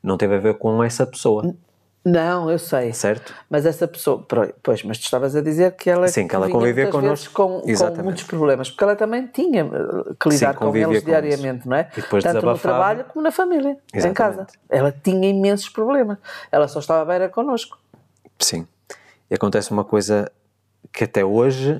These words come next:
Speaker 1: ainda me, ainda me arrepia, só,
Speaker 2: <laughs>
Speaker 1: só de me lembrar.
Speaker 2: Por acaso eu também agora arrepiei-me de visualizar
Speaker 1: A situação.
Speaker 2: a situação.
Speaker 1: Então, tentem visualizar este cenário. Portanto, independentemente de como é que era a sala ou deixava
Speaker 2: Exato.
Speaker 1: de ser,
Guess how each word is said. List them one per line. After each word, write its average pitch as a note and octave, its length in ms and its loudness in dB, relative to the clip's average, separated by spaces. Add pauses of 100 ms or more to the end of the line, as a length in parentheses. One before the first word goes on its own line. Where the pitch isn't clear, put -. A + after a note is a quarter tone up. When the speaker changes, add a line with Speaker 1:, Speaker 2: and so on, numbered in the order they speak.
Speaker 1:
ainda A#2 300 2
me, A#2+ 320 -2
ainda A#2+ 180 4
me B2 100 0
arrepia, G2+ 420 -2
só, A#2 260 0
Speaker 2:
<laughs> C3+ 80 0
Speaker 1:
só C#3 240 2
de C#3 100 -4
me C3+ 140 -2
lembrar. A2+ 460 -2 (100)
Speaker 2:
Por E3 80 2
acaso E3 300 -2
eu E3 40 -4
também E3+ 300 0
agora F3 240 2
arrepiei-me F#3+ 880 -4
de G3 100 -4 (300)
visualizar F3 1300 2 (580)
Speaker 1:
A - 80 0
situação. - 520 -2
Speaker 2:
a - 20 -8
situação. D#3+ 440 -2
Speaker 1:
Então, C#3+ 260 -2 (280)
tentem E3 340 2
visualizar B2 720 2
este A2+ 220 -6
cenário. - 480 -8 (520)
Portanto, - 280 -4
independentemente A2 840 0
de G2+ 80 -6
como G#2 180 0
é G2 60 2
que - 140 -4
era G#2 260 2
a G2 40 -10
sala A2+ 440 -2
ou F#2+ 60 -6
deixava G2+ 360 -2
Speaker 2:
Exato. D3 380 2
Speaker 1:
de - 40 -20
ser, - 100 -18